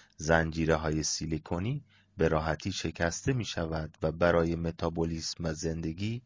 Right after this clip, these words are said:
مناسب می‌باشد. به این ترتیب به سخن نهایی و حل اختلافات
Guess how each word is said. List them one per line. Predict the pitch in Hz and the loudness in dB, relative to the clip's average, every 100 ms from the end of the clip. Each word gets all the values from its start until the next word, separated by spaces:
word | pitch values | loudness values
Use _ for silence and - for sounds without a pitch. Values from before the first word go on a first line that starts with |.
| _ - _ | _ -20 _
مناسب | 78 80 82 - 139 110 | -2 2 2 2 0 0
می‌باشد. | 78 73 73 - 78 76 - _ _ _ _ _ _ _ _ _ _ _ _ _ _ - | -2 -4 -4 -2 -4 -4 -10 _ _ _ _ _ _ _ _ _ _ _ _ _ _ 0
به | 82 | 2
این | 85 | 2
ترتیب | 80 98 98 - 117 - | 4 4 4 -2 -4 -4
به | - | -6
سخن | 90 - 101 113 113 | -4 -4 -4 -4 -2
نهایی | 110 104 98 107 113 127 | -2 -2 -2 0 0 0
و | 110 | 0
حل | 92 131 127 117 | -2 -2 0 0
اختلافات | 90 80 - 87 87 85 - 120 | -2 -4 -4 -2 0 0 2 2